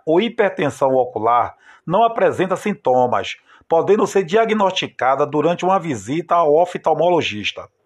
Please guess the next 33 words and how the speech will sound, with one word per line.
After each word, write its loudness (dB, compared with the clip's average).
De 0
modo 2
geral, 2
colírios 2
representam 0
uma -2
das -2
primeiras 0
formas 2
de -8
tratamento -2
usadas 0
para 2
seu 0
tratamento, -2
mas 0
infelizmente 0
não -2
funcionam -2
com -2
todas -2
as -2
pessoas. -6
Vamos 0
conhecer -2
a 2
seguir -4
como 0
diminuir -2
a 2
pressão -2
nos -8
olhos 0